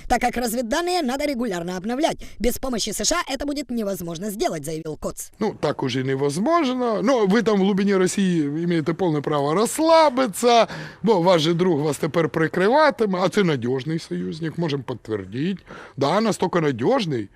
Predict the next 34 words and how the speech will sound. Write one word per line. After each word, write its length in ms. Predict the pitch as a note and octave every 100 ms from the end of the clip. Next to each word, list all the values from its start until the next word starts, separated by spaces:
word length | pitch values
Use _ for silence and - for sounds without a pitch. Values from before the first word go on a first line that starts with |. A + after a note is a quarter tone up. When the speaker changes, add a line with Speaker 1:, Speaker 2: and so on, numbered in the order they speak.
| - _ _ _ _
Speaker 2:
що 140 | -
він 140 | D#3 G3
тепер 300 | F3+ F#3+ D#3+
спить 360 | - G3+ -
і 40 | D#3+
бачить, 520 | B2+ A3+ B3 G3+ C#3
що, 640 | - E3+ E3+ E3 E3 D#3 - - - - -
м, 300 | - - D#3
після 200 | G#3+ G3+
всього 300 | G#3 E4 A#3+
того 280 | C#3 B3+ F3+
хорошого, 680 | B2 D#3 G#3+ B3+ - C#3 B2
що 120 | D#3+
він 120 | E3
для 140 | C3+ D#3+
нас 180 | E3
зробив, 460 | G#2+ C3+ C#3 C#4+ D#4 - -
що 160 | - A#2+
ми 160 | C3
йому 400 | C#3 D3+ F#3 D#4+
відплатимо 480 | A#3+ - D#3 G3+ B3
той 180 | - D#3
же 100 | F3+
монетою. 540 | F#3+ G#3+ A#3 - - - _ _ _ -
Speaker 1:
С 140 | B3
Ш 160 | B3 C4+
А 120 | F3+
хотят 340 | A3 A#3+ C4+ -
изменить 540 | C4 A3+ D4 E4 B3+
условия 420 | G3+ - B3 A#3+
соглашения 560 | A3 G#3 G3 A#3+ C#4+ C#4+
о 20 |
полезных 440 | - A3 G#3 G3+ G#3
ископаемых 540 | - G#3+ B3 D4